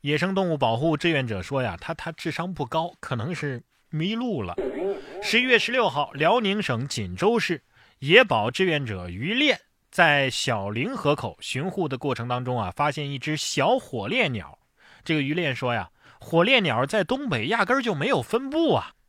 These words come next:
所以他看到这只火烈鸟的时候，也是简直不敢相信自己的眼睛。这火烈鸟虽然是网红吧，但是智商比较低。这话让火烈鸟听到肯定得说，“我觉得，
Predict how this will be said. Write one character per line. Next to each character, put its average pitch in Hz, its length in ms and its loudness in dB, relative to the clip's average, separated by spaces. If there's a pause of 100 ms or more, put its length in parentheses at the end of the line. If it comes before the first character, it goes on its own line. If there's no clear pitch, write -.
所 - 180 0
以 226 80 4
他 180 140 2
看 254 220 2
到 202 120 6
这 185 160 2
只 185 140 2
火 127 220 0
烈 165 140 2
鸟 117 180 0
的 127 80 2
时 123 160 -2
候， 135 160 -2
也 110 100 0
是 139 100 -4
简 113 320 -4
直 139 140 0
不 202 160 0
敢 113 180 0
相 151 220 -2
信 139 180 -4
自 139 140 -6
己 127 100 -6
的 117 80 -2
眼 104 300 -2
睛。 127 220 -2 (520)
这 220 160 6
火 143 180 0
烈 202 160 4
鸟 123 240 0
虽 196 160 -2
然 185 180 2
是 185 100 0
网 113 280 0
红 117 320 -8
吧， 185 200 2 (160)
但 151 160 0
是 143 200 -4 (160)
智 226 220 2
商 233 280 2 (420)
比 127 160 -2
较 104 180 0
低。 107 240 -6 (640)
这 - 220 4
话 151 240 6
让 143 160 8
火 127 180 -2
烈 131 120 4
鸟 113 180 0
听 127 220 -6
到 120 140 4
肯 113 180 -4
定 147 160 -4
得 104 140 -2
说 95 260 -6 (680)
，“我 208 220 0
觉 160 220 0
得， 185 160 0